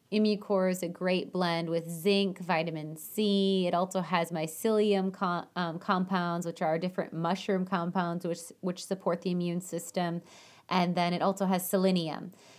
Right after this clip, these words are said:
And so it has a lot of the key players that upregulate the natural defense systems of the body and can also be taken on higher dose during acute or short times when we're, we're getting a,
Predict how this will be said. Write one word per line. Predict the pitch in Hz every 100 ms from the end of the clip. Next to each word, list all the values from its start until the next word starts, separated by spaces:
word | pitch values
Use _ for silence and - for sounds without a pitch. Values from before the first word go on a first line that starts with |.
| - 175
And | 180 175
so | 190 170
it | 175
has | 190
a | 185
lot | 185 220
of |
the | 208
key | 202 - 208
players | 208 190 190 185 185 185
that | 185 - 156
upregulate | 180 - 185 180 180 175 - - -
the | 180 170 160 156 151
natural | 170 170 185 202 190
defense | 190 180 170
systems | - 185 185 175 165
of | 160
the | 165
body | 160 160 170 220 311 - - - -
and | 180 175 170 170 -
can | -
also | - 247 285 254
be | 202
taken | 202 185 185
on | 175 180
higher | 180 190 214
dose | 190 180 180
during | - 185 175
acute | 175 - 196 190
or | 185
short | 185 180 -
times | - 170 165 160 175 -
when | 180 180 165 165
we're, | 165 156
we're | 170
getting | 170 165
a, | 156